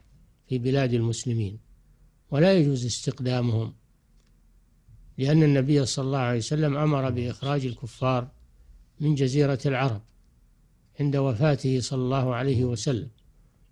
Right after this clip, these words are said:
وقال: "لا يبقى في جزيرة العرب دينان"، فيحرم على أصحاب الأعمال وعلى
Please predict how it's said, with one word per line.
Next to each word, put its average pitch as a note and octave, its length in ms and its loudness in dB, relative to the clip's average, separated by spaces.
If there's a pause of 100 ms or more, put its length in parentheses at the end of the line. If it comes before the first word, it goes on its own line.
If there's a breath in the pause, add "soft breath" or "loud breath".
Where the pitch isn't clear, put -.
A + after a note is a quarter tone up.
(120)
وقال: C#3+ 360 0
"لا D3 340 4
يبقى C3+ 300 -2
في C3 140 0
جزيرة B2+ 540 0
العرب C3+ 380 -2
دينان"، C3 640 0 (120)
فيحرم D3 600 2
على C3 260 0
أصحاب C3 580 0
الأعمال B2+ 640 -2 (1000)
وعلى B2+ 800 2